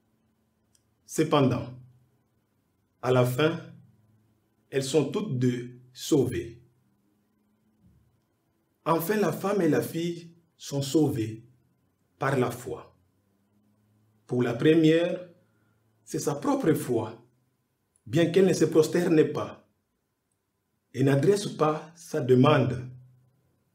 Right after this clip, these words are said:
Pour la deuxième, c'est par la foi de son père, qui se prosterne et adresse une demande.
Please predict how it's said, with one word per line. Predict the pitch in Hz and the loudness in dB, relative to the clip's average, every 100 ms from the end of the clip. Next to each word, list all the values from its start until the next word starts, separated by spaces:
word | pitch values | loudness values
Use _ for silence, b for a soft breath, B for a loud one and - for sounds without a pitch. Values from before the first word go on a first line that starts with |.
| _ _ _ _ _ | _ _ _ _ _
Pour | - 240 | -2 0
la | 196 | 2
deuxième, | 139 143 127 120 113 107 - _ _ _ _ _ _ | 4 4 2 0 -4 -6 -14 _ _ _ _ _ _
c'est | - 127 | -18 -10
par | 135 123 | -4 0
la | 127 | 0
foi | 123 127 123 139 - | -2 0 0 -2 -6
de | 123 | -6
son | - 135 123 | -2 -2 -2
père, | 104 95 92 - _ _ _ _ _ _ _ | -4 -6 -10 -18 _ _ _ _ _ _ _
qui | 143 | -6
se | - | -4
prosterne | 123 143 - 156 156 139 - - _ _ _ - | 0 0 4 4 4 0 -6 -14 _ _ _ -8
et | 117 | -6
adresse | 110 175 185 - | -4 -4 -4 -4
une | 123 | -4
demande. | 104 107 92 - - | -2 -4 -4 -10 -16